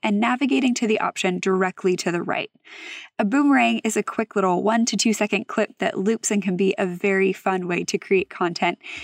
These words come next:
And you can use this instead of taking a photo every now and then, and it adds a little bit of personality to your story.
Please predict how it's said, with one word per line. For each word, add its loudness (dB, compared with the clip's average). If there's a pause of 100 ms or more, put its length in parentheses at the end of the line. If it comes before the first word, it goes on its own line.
(160)
And 2
you 4
can -2
use 2
this 0
instead -2
of -2
taking 0
a 0
photo 0
every -2
now -2
and -2
then, 0
and -2
it -2
adds -8
a -2
little 0
bit -6
of -6
personality -4
to -6
your 0
story. -4